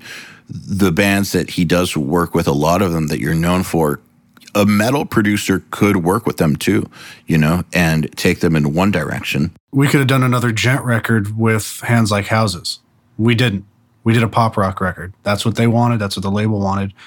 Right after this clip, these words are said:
Speaker 2: And that's why they hired Colin. And then, Co-, you know,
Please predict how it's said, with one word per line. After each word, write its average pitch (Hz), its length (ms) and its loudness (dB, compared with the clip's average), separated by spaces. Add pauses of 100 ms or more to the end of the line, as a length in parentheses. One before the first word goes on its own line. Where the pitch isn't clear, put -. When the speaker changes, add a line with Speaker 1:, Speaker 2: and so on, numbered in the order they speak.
(120)
Speaker 2:
And 107 100 2
that's 104 160 -2
why 104 180 2
they 98 120 0
hired 104 340 0
Colin. 107 420 2 (420)
And 110 120 2
then, 104 120 2
Co-, 113 220 -2
you 113 80 0
know, 95 240 -2